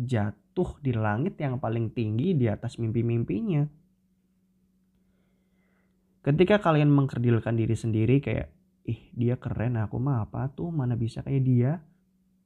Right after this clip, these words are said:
Ya udah, ya selamanya kalian akan terus berada di bawah. Justru malah kalian sendiri yang meruntuhkan mimpi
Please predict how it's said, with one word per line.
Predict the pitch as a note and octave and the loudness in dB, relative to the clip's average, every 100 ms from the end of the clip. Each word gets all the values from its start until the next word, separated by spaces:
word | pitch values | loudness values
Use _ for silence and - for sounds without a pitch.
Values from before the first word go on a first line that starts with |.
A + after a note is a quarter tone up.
| _ | _
Ya | - G#2+ A#2 | -6 0 0
udah, | E3 C3 G#2 G#2+ - _ _ _ _ _ _ _ | 0 -2 -2 -2 -6 _ _ _ _ _ _ _
ya | B2 A#2 | -4 -2
selamanya | A#2 A2 G#2+ B2 - | 0 -2 -2 -2 -2
kalian | B2+ D#3+ D3+ | -2 -2 -2
akan | A#2 A2+ | -4 -6
terus | A#2+ - | -6 -6
berada | A#2 G#2+ | -4 0
di | G#2+ A2+ | 0 0
bawah. | G#2 E3 D3 C3+ - _ _ _ _ _ | 0 0 0 -2 -6 _ _ _ _ _
Justru | - B2 A#2 - D3+ | -4 0 0 0 -4
malah | E3+ C#3 A2+ A#2 | 0 0 0 -2
kalian | - A2+ A2+ A2 A#2+ | -6 -2 -2 -2 -4
sendiri | B2 A2+ A#2 D#3+ | -2 0 0 0
yang | C#3+ B2+ | 0 2
meruntuhkan | B2 B2 A#2+ C#3 B2+ - D#3+ | 2 2 0 0 -2 -4 -4
mimpi | D#3 C3 B2 B2 | -2 -2 -2 -8